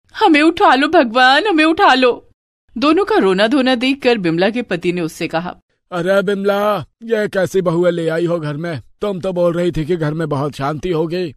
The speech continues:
Speaker 2: यहाँ तो पहले दिन ही झगड़ा शुरू हो गया।"
Speaker 1: "तो मुझे क्या पता था कि ये दोनों बहनें आपस में इतना लड़ती हैं।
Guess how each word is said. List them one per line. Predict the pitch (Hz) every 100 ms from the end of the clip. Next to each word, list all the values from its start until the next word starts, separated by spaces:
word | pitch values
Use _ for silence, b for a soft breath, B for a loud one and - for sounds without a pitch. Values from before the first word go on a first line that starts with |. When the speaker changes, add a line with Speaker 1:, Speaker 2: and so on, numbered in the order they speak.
| _ 175
Speaker 2:
यहाँ | 175
तो | 185 196
पहले | 165 185 196
दिन | 190
ही | 202
झगड़ा | 180 180 202
शुरू | 175 185 190
हो | 180
गया।" | 175 175 165 123 _ _ _ -
Speaker 1:
"तो | 175
मुझे | 185 147 165
क्या | 156 165
पता | 139 147 131 135
था | - 147
कि | 156 -
ये | 165
दोनों | 156 139 139
बहनें | 135 143 170 170
आपस | 131 - 151 170
में |
इतना | 151 - 147
लड़ती | 131 120 - 87
हैं। | -